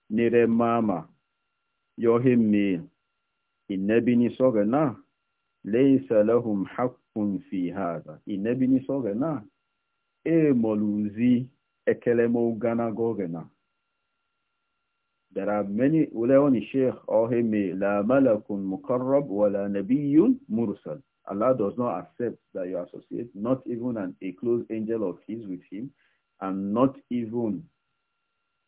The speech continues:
uh, uh, a prophet that was sent. So that of the prophets, ayat ye kel Quran, nere mama, yo he in nebi ni soge na, man, they don't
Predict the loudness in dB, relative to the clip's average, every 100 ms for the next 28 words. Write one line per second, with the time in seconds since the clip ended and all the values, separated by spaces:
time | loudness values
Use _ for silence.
0 | -4 -2 0 0 -2 -4 -4 -2 -2 -4
1 | -4 -4 -6 -10 -4 -4 -2 -6 -6 -8
2 | -8 -8 -8 -4 -4 -6 -14 _ _ _
3 | _ _ _ _ _ _ _ _ _ 0
4 | 2 2 -2 _ _ 0 2 2 0 -2
5 | -2 -2 -2 0 -4 -6 _ _ _ _
6 | _ _ _ _ _ _ _ _ _ _
7 | _ -2 0 4 4 4 2 0 4 6
8 | 8 6 2 2 0 -2 -2 0 -2 -2
9 | -6 -16 _ -2 6 6 6 4 2 2
10 | 0 -4 -10 _ _ _ 0 4 4 4
11 | 4 4 0 -4 -2 0 0 2 4 4
12 | 4 0 0 0 2 0 -2 -4 0 2
13 | 2 0 -6 -6 -2 -2 2 2 2